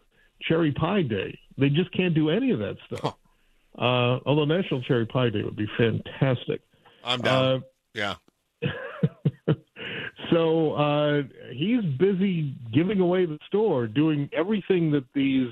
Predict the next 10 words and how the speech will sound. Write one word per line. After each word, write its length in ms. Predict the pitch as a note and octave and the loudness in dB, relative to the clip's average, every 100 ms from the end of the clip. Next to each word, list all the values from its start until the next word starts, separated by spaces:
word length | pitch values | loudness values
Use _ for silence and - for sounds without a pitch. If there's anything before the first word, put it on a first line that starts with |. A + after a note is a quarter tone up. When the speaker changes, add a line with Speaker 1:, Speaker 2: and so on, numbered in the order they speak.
| G#2 - - | -8 -18 -4
Speaker 1:
uh, 280 | B2+ B2+ B2 A2 - | 2 2 2 -2 -4
five 340 | C#3+ C#3 D3 C3+ A#2+ A#2+ _ _ - F3 D3+ - - | -2 0 0 0 -4 -12 _ _ -18 -16 -16 -20 -12
pretty 380 | - C4 G3+ C3+ - | 0 2 2 -2 -4
far 320 | - E3+ D#3+ C#3+ | -2 0 0 0
right 500 | A2+ B2 C#3+ C3+ B2+ _ _ _ _ _ - | -2 0 2 0 -4 _ _ _ _ _ -6
Republicans 600 | A2 F3+ C4+ F#3+ C3 A2+ | -2 2 2 2 2 2
want 220 | B2+ C#3+ | 2 2
him 80 | D3+ | 0
to 60 | E3 | 2
do. 380 | C4+ C#4 B2 | 2 2 -2